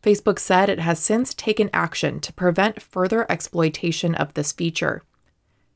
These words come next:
Mike Clark, product management director for Facebook, said in Tuesday's blog post, "As a result of the action we took, we are confident that the specific issue that allowed them to scrape this data in twenty nineteen no longer exists."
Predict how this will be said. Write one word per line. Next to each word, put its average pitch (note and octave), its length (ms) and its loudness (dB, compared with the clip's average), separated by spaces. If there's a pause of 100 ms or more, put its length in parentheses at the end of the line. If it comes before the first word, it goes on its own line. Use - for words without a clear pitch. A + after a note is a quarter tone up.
(580)
Mike F#3 240 2
Clark, F#3+ 540 0
product F#3+ 420 2
management E3+ 500 2
director D#3+ 380 2
for D#3 140 -6
Facebook, D#3+ 580 0
said F#3+ 300 0
in D#3+ 180 0
Tuesday's D3+ 460 0
blog D#3+ 320 4
post, E3+ 360 0 (480)
"As - 140 0
a G#3 60 4
result G3+ 360 6
of F#3 100 0
the F3+ 140 2
action E3 380 0
we D#3 140 2
took, - 340 0 (260)
we G3 140 4
are F#3 80 6
confident F#3 540 0
that D#3 140 0
the D#3+ 60 -2
specific G#3 600 -2
issue F3 380 0
that D#3+ 140 2
allowed D#3 320 4
them D#3 180 2
to D#3+ 120 -6
scrape D#3+ 360 0
this D#3 180 -2
data E3 280 4
in D#3+ 140 0
twenty D#3 300 -2
nineteen F3+ 680 -2
no E3+ 260 4
longer D3+ 400 0
exists." - 800 -2